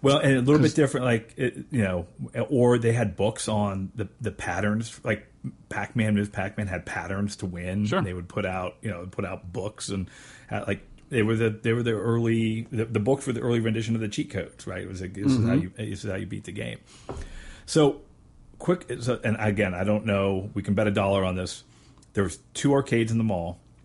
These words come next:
Speaker 1: There was
Speaker 2: Yep.
Speaker 1: Tilt and Red Baron.
Speaker 2: Yep.
Speaker 1: And I, I always get 'em backwards. So you saying Tilt was by the movie theater?
Speaker 2: But Tilt was across from the movie theater, and Red Baron was over by the Orange Julius, down in that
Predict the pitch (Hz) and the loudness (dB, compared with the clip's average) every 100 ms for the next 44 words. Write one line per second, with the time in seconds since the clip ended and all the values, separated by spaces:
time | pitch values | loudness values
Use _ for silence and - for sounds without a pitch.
0 | _ _ - 92 90 - - - 123 - | _ _ -8 -4 -4 -6 -4 0 0 0
1 | 110 92 104 101 92 87 85 82 - _ | -4 -2 -2 0 -2 -4 -8 -10 -14 _
2 | - - _ 131 98 90 - - _ - | -20 -20 _ -6 -4 -6 -10 -20 _ -20
3 | _ - 95 104 98 92 101 92 95 85 | _ -12 -2 0 0 2 2 2 -2 -4
4 | - - - - - 95 117 - 131 104 | -12 -14 -20 -12 -6 0 0 2 2 2
5 | - - 135 - - - 92 101 98 98 | 0 2 2 2 -8 -6 -2 -2 0 0
6 | 101 92 87 - - - - _ _ _ | -2 -2 -6 -12 -12 -18 -20 _ _ _
7 | _ - 120 - 117 127 123 131 127 120 | _ -8 -6 2 2 2 -2 0 0 0
8 | - 135 120 117 110 123 117 113 107 104 | -2 -4 -2 -2 -2 -2 0 0 -2 0
9 | 110 107 110 107 110 104 110 104 107 110 | 0 0 0 0 0 -2 -4 -2 0 0
10 | 104 104 104 104 98 - 113 98 87 78 | 0 -2 -4 -4 -4 -6 -4 -4 -4 -8
11 | - 107 101 98 101 95 | -6 -4 -2 -2 -2 -4